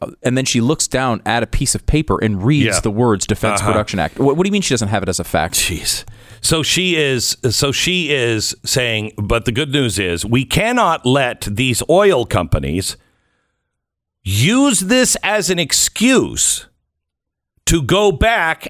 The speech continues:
Speaker 2: and producing more oil. Did you
Speaker 1: Right.
Speaker 2: hear what she's saying
Speaker 1: Oh, yeah.
Speaker 2: there? We can't use this. They can't use this as an excuse. Meanwhile, he's saying they don't want to do it because they're making so much money.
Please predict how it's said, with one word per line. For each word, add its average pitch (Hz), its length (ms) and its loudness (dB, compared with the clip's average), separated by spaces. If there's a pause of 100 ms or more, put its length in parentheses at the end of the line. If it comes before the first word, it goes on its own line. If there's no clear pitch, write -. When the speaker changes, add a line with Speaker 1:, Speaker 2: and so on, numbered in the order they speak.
Speaker 2:
and 180 260 -2
producing 190 800 2
more 185 360 6
oil. 135 460 0 (480)
Did 135 160 4
you 185 80 4
Speaker 1:
Right. 147 40 2
Speaker 2:
hear 202 160 2
what 254 160 2
she's 247 180 2
saying 247 260 2
Speaker 1:
Oh, 240 40 4
yeah. 240 100 4
Speaker 2:
there? 247 280 0 (280)
We 220 180 4
can't 262 340 2
use 233 320 4
this. 214 220 2
They 214 160 2
can't 233 260 -2
use 196 300 4
this 196 220 4
as 165 160 4
an 151 120 2
excuse. 151 600 2 (180)
Meanwhile, 156 680 4
he's 220 300 0
saying 131 440 0 (220)
they 226 240 2
don't 214 240 2
want 135 220 4
to 117 80 2
do 123 240 2
it 131 120 -2
because 139 320 0
they're 151 140 2
making 165 380 -2
so 196 240 2
much 208 260 0
money. 247 540 0